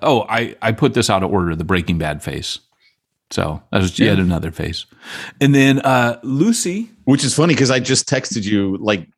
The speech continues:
Speaker 2: a day or two ago. I'm like,
Speaker 1: Yesterday.
Speaker 2: "Say my name."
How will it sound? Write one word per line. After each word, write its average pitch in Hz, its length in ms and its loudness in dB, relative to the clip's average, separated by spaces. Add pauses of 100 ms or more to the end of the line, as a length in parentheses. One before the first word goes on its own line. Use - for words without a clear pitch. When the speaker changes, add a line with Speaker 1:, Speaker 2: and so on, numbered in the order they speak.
(140)
Speaker 2:
a 104 60 -6
day 110 180 2
or 113 80 2
two 110 180 0
ago. 92 240 0
I'm 92 140 -2
like, 82 280 -10
Speaker 1:
Yesterday. 143 600 -2 (180)
Speaker 2:
"Say 139 380 2
my 123 240 4
name." 117 560 0